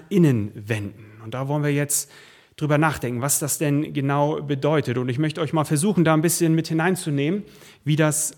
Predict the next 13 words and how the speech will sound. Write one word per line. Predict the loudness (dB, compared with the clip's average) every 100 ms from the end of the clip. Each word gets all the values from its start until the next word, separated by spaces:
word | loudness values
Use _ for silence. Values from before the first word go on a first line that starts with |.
| -4
aussehen | -2 0 0 0 -2
kann. | -6 -6 -8 -18 _ _ _ _ _ _ -16
Es | -12
ist | -6
keine | 4 8 8 6
festgelegte | 2 -2 0 0 0 0 0 0 2 2 0 -10 -20 -20 -20
Vorgehensweise. | -2 2 2 0 -2 -2 0 -2 -4 -6 -16 _ _ _ _
Du | -4
musst | -2 0 0
deinen | -2
eigenen | -2 0 0 2
Weg | 0 -2
finden. | -4 -4 -4 -6